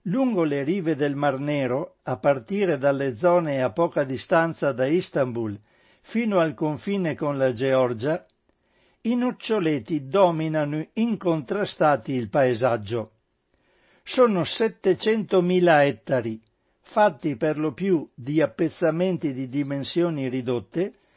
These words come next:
gestiti da piccoli proprietari che vendono a intermediari, i quali a loro volta rivendono agli esportatori e alle industrie di trasformazione.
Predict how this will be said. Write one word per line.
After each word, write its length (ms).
gestiti 760
da 160
piccoli 540
proprietari 1120
che 180
vendono 540
a 80
intermediari, 1120
i 160
quali 480
a 80
loro 320
volta 720
rivendono 840
agli 300
esportatori 1120
e 180
alle 260
industrie 680
di 180
trasformazione. 1160